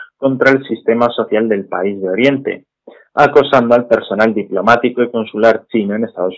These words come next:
Unidos, intimidando e interrogando a estudiantes chinos y confiscando sus dispositivos electrónicos personales, incluso deteniéndolos sin causa.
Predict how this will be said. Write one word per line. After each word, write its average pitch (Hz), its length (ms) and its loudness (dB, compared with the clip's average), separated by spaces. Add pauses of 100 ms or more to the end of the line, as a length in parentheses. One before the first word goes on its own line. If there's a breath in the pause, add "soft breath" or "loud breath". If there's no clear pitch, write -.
Unidos, 98 480 -8 (380 soft breath)
intimidando 113 880 2
e 147 120 2
interrogando 135 760 4
a 117 140 0
estudiantes 107 720 -2 (100)
chinos 123 400 -4
y 139 120 -6
confiscando 120 1000 -2
sus 104 300 -6
dispositivos 113 720 -4
electrónicos 127 640 -4
personales, 101 920 -8 (460 loud breath)
incluso 127 500 0
deteniéndolos 101 720 -2
sin 87 200 -12
causa. 127 420 0